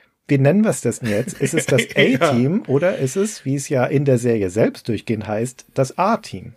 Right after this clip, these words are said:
Speaker 2: Ja, oder im Intro ist es doch bei der, also wenn der Sprecher diesen Text aufsagt, verstehe ich immer das E-Team.
Speaker 1: <laughs> Ah, das stimmt. Im Intro heißt es Ä- oder A-Team und in der Serie selbst sagen sie aber A-Team.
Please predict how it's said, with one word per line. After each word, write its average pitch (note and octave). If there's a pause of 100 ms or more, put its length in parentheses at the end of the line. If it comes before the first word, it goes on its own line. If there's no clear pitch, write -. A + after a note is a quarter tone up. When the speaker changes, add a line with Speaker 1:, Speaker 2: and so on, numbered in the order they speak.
(120)
Speaker 2:
Ja, C3+
oder G#3+
im E3
Intro F3+
ist F3
es F3
doch D#3+
bei C#3
der, C3
also B2+
wenn C3
der B2
Sprecher D3+
diesen C3
Text -
aufsagt, A#2+
verstehe C3
ich C3+
immer C3+
das B2
E-Team. D#3 (380)
Speaker 1:
<laughs> C#3 (840)
Ah, -
das E3+
stimmt. A#3
Im F#3
Intro G#3+
heißt F3
es C#3+ (240)
Ä- F3+
oder D3+
A-Team A3
und F3+
in F#3+
der F#3+
Serie D3+
selbst C3
sagen D3
sie D3
aber C3
A-Team. A#2